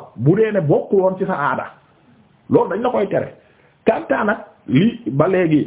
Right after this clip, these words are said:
euh, euh, waa jumhur wax ne, don Maliki rahmatullah alayhi, que ne bu dee ne waa ji daa war a fay bés,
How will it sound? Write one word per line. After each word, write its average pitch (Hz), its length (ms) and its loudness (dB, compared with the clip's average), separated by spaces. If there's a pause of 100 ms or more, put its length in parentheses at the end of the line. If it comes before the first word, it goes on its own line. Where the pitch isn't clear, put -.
euh, 87 480 0 (160)
euh, 73 1040 -2
waa 139 260 2
jumhur 143 380 4
wax 143 200 0
ne, 127 220 -4 (220)
don 123 260 2
Maliki 139 440 0
rahmatullah 123 440 -2
alayhi, 113 200 0
que - 80 0
ne 147 100 2
bu 127 140 0
dee 156 160 2
ne 143 140 0 (340)
waa 139 200 2
ji 143 80 4
daa 139 160 4
war 156 140 2
a 151 100 2
fay 123 160 2
bés, 110 220 0